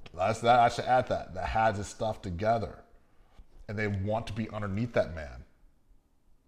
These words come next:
They understand the dynamic of man and woman. That's, that's a very good, great quality.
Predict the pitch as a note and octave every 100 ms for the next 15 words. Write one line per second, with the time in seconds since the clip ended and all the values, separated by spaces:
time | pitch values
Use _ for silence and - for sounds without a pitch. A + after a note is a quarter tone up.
0 | - - G2 F2+ A2 - - A#2 A2+ G2+
1 | F#2+ F#2+ G2+ A2+ G2 F2 E2+ F#2+ F#2+ F#2
2 | G2 A#2 D2 D2+ D#2 F#2+ - - - -
3 | - F#2+ F2 F#2 F#2+ F#2+ G#2 G#2+ F#2 G#2
4 | G#2 G2+ - G#2+ G2+ A#2+ - - A2+ A#2
5 | D#2+